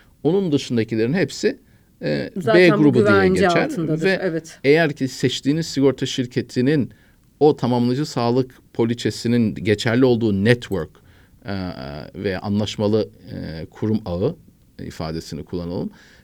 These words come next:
Speaker 1: da mevcut ise o zaman gidersiniz. Önce S G K'nız zaten kullanılıyor. Aşan kısmını tamamlayıcı sağlık poliçenizden almış
Speaker 2: Karşılar.
Speaker 1: oluyor.
Speaker 2: Hı hı.
Speaker 1: Zaten o yüzden ekonomik de bir ürün. Ama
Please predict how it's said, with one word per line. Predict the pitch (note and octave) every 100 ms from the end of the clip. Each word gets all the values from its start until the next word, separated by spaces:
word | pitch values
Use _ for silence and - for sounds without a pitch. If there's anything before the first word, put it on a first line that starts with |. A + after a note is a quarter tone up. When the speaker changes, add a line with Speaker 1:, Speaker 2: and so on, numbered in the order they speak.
| _ _ -
Speaker 1:
da | C#3+ - _ -
mevcut | G#2 G#2 C#3+ C3 C3+ -
ise | F2+ - B2+ C4+ - _ _ _
o | - B2+
zaman | G#2 A2+ C3+
gidersiniz. | G3 A2+ F2 - A2+ G3 - _ _ -
Önce | F#3 A#2+
S | - G#2
G | F#2+ F2
K'nız | - F#2 F2+ F2
zaten | A2+ B2+ C#3
kullanılıyor. | - C#3+ C#3+ D3 D3+ C3+ _ _ _
Aşan | D3+ - D#3+ C#3+
kısmını | - - G#2 A#2+ G3+ - _
tamamlayıcı | - C3+ A#2 A#2 C3
sağlık | A2 A2+
poliçenizden | - F#2 - F2 E2+ F#2+
almış | D#2+ C#2+
Speaker 2:
Karşılar. | D3+ E2+
Speaker 1:
oluyor. | D2+ - - -
Speaker 2:
Hı | F#3
hı. | F3+ E3+ -
Speaker 1:
Zaten | E3 D3 G2 D3
o | C3+ D3+
yüzden | C3 C3+ B2+ A#2 - -
ekonomik | B2+ A#2 C3 A#2+ A#2+ C3 B2+
de | G2+ E2+
bir | E2+ D#2 -
ürün. | D#2+ C2 - - - - _ _
Ama | A#2+ G3+ D#3